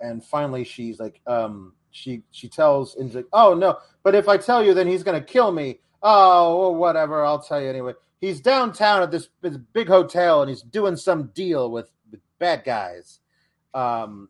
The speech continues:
and so they go and they're gonna, like, take him out, and they bring, like, four cops. Oh, I should mention also, the chief is played by G D Spradlin, who was also the, the police chief in Police Academy.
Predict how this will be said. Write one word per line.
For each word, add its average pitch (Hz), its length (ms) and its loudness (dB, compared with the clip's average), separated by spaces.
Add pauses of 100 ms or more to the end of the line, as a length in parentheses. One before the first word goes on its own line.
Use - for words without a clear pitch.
and 135 140 -14
so 143 140 -10
they 127 160 -6
go 131 220 -2
and 123 60 -10
they're 117 100 -10
gonna, 113 200 -12
like, 104 200 -14 (180)
take 123 180 -12
him 123 80 -12
out, 123 200 -10 (260)
and 113 120 -16
they 110 80 -12
bring, 135 300 -8
like, 123 300 -8
four 220 360 -4
cops. - 460 -6 (2500)
Oh, 185 100 2
I 190 80 4
should 180 160 -10
mention 170 280 -8
also, 143 460 -6 (300)
the 127 140 -10
chief - 760 -12 (580)
is 143 220 -8
played 160 380 -6
by 139 240 0
G 127 260 -14
D 127 180 -14
Spradlin, 117 800 -6 (460)
who 143 120 -14
was 135 180 -6
also 135 640 -2
the, 120 340 -8
the 120 100 -12
police 143 480 -12
chief 127 480 -12
in 117 360 -8 (200)
Police 147 240 -12
Academy. 107 560 -6